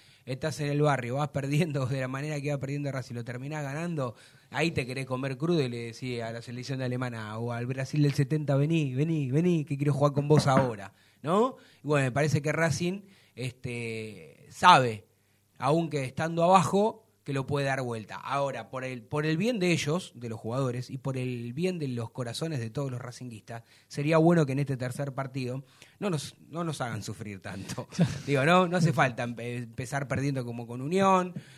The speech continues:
Speaker 1: este, empezar, este, co-, como con Rosario Central, per-, ganando y después perdiendo de la manera que, que le ha tocado. Así que ojalá Racing empiece ganando y pueda una vez, cuando ya está con el resultado a su favor,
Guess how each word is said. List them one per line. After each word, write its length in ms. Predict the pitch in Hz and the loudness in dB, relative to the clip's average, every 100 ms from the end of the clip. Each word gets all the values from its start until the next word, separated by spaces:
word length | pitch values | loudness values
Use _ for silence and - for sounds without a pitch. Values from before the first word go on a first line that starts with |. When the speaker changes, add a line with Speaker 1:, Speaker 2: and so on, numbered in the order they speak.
| - | -14
Speaker 1:
este, 800 | - 131 - 123 120 120 117 104 | -6 -6 -4 -2 -2 -4 -6 -8
empezar, 480 | 131 135 135 156 143 | -8 -6 -6 -2 -2
este, 760 | 131 135 123 117 113 107 101 92 - _ _ - - _ - | -4 -4 -4 -4 -6 -8 -12 -18 -20 _ _ -20 -20 _ -18
co-, 180 | 131 127 | -12 -10
como 260 | 139 131 | -6 -6
con 160 | 127 131 | -6 -6
Rosario 340 | 131 123 139 135 | -8 -6 -6 -6
Central, 400 | 131 127 139 135 | -8 -8 -8 -8
per-, 380 | 127 101 110 - | -8 -12 -18 -20
ganando 360 | - 123 143 147 | -16 -10 -6 -4
y 40 | |
después 220 | 131 131 127 | -6 -6 -6
perdiendo 380 | 131 143 139 127 | -6 -6 -6 -8
de 80 | |
la 60 | 123 | -8
manera 380 | 127 139 135 120 | -6 -6 -6 -6
que, 220 | 117 110 | -10 -12
que 120 | 120 | -12
le 80 | 127 | -10
ha 80 | 131 | -8
tocado. 440 | 127 117 104 98 - - - - - | -8 -8 -12 -14 -18 -20 -20 -20 -12
Así 320 | 127 139 165 | -6 -4 -4
que 480 | 143 151 143 135 131 | 0 2 2 0 -4
ojalá 360 | 135 139 170 180 | -6 -6 -2 -2
Racing 300 | 160 160 151 | -2 -4 -6
empiece 440 | 143 151 180 - | -8 -6 -6 -6
ganando 460 | 143 147 185 185 170 | -8 -4 0 2 4
y 60 | 151 | 4
pueda 380 | - 208 190 160 | 6 8 8 6
una 200 | 151 156 | 4 2
vez, 320 | 180 156 - _ | 2 0 -6 _
cuando 340 | - 127 131 131 | -8 -6 -4 -2
ya 140 | 190 | -2
está 260 | 180 - 165 | -2 -2 -2
con 140 | 139 131 | -2 -4
el 160 | 127 | -6
resultado 500 | 120 160 131 131 165 | -8 -8 -6 -2 -2
a 40 | 147 | -2
su 120 | 131 | -6
favor, 400 | 135 135 123 | -6 -4 -4